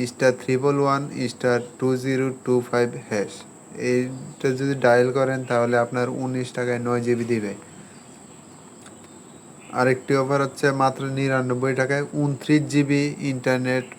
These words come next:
প্লাস নিরানব্বই মিনিট, মেয়াদ তিরিশ দিন। এই প্যাকেজটি উপভোগ করতে ডায়াল করুন স্টার ট্রিপল ওয়ান স্টার নাইন নাইন হ্যাশ। আর এখানে দেখুন নিচে ওয়েবসাইট দিয়ে দিচ্ছে, আপনারা ওয়েবসাইটেও ভিজিট করতে পারেন।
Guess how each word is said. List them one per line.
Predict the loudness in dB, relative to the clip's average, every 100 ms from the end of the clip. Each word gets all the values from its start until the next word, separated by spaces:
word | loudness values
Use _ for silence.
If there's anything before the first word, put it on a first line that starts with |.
| -4
প্লাস | 4 4 4 0
নিরানব্বই | -4 0 2 0 0 2 2
মিনিট, | 2 -2 -4 -6 -4
মেয়াদ | -4 -2 0
তিরিশ | 0 0 -2
দিন। | -2 -4 -10 -20 -20 -20 -20 -20 -8
এই | 0 0
প্যাকেজটি | 2 0 2 0 0 0
উপভোগ | 0 0 0 -2
করতে | 0 0 0 -2 2
ডায়াল | 4 4 2
করুন | 0 0 0 -4 -12 -20 -20 -20 -18 -8 -6
স্টার | -8 0 2 4 0 -8 -20 -20 -20 -4
ট্রিপল | -2 2 2 4
ওয়ান | 2 0 -4 -6
স্টার | -2 4 4 4 0 -12 -20 -14
নাইন | -6 0 0 0
নাইন | 0 0 -2
হ্যাশ। | -4 -6 -6 -10 -18 -20 -20 -20 -20 -20 -18 -4
আর | 0 2
এখানে | 2 0 2
দেখুন | 2 0 0
নিচে | -2 0 4
ওয়েবসাইট | 6 6 2 0 0
দিয়ে | 4 2
দিচ্ছে, | 2 0
আপনারা | 0 0 2
ওয়েবসাইটেও | 2 2 0 -2 0 0
ভিজিট | 0 0 0
করতে | 0 -2 0
পারেন। | 0 0 -2